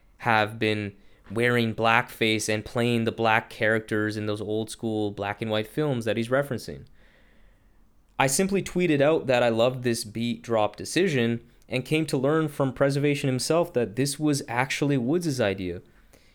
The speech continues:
And I found that so brilliant, and was reminded of a previous interview I conducted with Steel Tip Dove, which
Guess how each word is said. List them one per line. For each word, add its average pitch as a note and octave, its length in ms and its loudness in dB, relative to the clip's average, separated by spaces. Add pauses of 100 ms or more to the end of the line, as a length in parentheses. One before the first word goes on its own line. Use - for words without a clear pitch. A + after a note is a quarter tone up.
(100)
And C3 120 -2
I D#3 40 2
found G3 300 0
that G#3+ 160 0
so F3+ 300 0
brilliant, C3+ 580 -2 (400)
and C#3+ 300 2
was D3 180 2
reminded D3 520 2
of D#3+ 60 -4
a D#3+ 60 2
previous F3 540 -2
interview B2+ 340 0
I A#2+ 140 2
conducted B2 500 -2
with A#2 140 -4
Steel C3 260 -2
Tip B2 240 -6
Dove, B2+ 280 2
which A2 360 -4